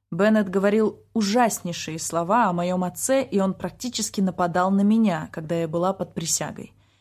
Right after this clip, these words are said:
Меня передергивает, когда воспоминания о его обвинениях всплывают у меня в голове».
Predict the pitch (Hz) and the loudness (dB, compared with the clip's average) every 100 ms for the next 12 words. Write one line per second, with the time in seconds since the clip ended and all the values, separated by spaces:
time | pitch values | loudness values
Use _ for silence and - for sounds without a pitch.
0 | _ _ 190 202 214 226 226 214 220 170 | _ _ 2 2 2 2 2 2 2 0
1 | 160 165 160 170 160 170 165 165 - 175 | -2 -6 -4 -6 -2 -2 -2 -6 -6 -4
2 | 180 185 175 170 165 170 175 165 170 160 | 0 0 -2 -4 -6 -4 -4 -2 -2 -2
3 | 180 214 269 185 170 - - 175 175 180 | -2 2 2 0 -4 -10 -6 -2 0 -2
4 | 170 165 170 160 175 170 156 | -2 -4 -4 -2 -2 -2 -6